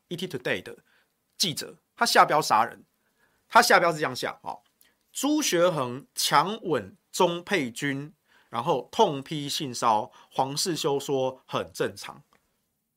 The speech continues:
然后就连带引起了一些有阅读障碍的人士，以为黄世修说的是朱学恒强吻钟佩君，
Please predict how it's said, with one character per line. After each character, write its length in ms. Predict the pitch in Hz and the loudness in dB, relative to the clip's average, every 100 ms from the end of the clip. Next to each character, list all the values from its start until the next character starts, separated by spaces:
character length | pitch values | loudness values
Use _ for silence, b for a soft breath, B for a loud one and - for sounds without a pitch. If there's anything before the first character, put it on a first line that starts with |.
| _ _ _ - | _ _ _ 2
然 100 | 185 | 4
后 60 | 254 | 6
就 100 | 247 | 6
连 280 | 175 165 | 4 4
带 200 | 254 202 | 6 6
引 160 | 156 151 | 4 -6
起 120 | 180 | -6
了 100 | 113 | -6
一 120 | - 165 | -8 -8
些 220 | - 147 | -4 -4
有 160 | 104 - | -4 -2
阅 200 | 175 131 | 0 0
读 220 | - 104 | -4 -14
障 280 | - 165 - | 0 0 0
碍 180 | 135 98 | -4 -4
的 120 | - | -8
人 180 | - 101 | -20 -16
士， 260 | 107 - 92 _ _ _ _ _ _ _ _ _ _ _ _ _ - | -8 -8 -8 _ _ _ _ _ _ _ _ _ _ _ _ _ -4
以 220 | 185 165 | 0 4
为 380 | 170 175 196 - | 8 8 6 2
黄 260 | - 160 180 | -2 -2 0
世 200 | 240 214 | -2 0
修 220 | 190 180 | 2 2
说 320 | 175 - 190 | 2 4 4
的 120 | 170 123 | 4 0
是 200 | - 143 | -2 -4
朱 300 | - 220 226 | -2 -2 -2
学 220 | - 151 | -2 -2
恒 180 | 127 131 | -4 -6
强 260 | - 139 156 | -2 -2 -2
吻 160 | 110 | -4
钟 200 | 131 139 | -4 -6
佩 200 | 151 123 | -4 -4
君， 280 | 117 120 | -4 -8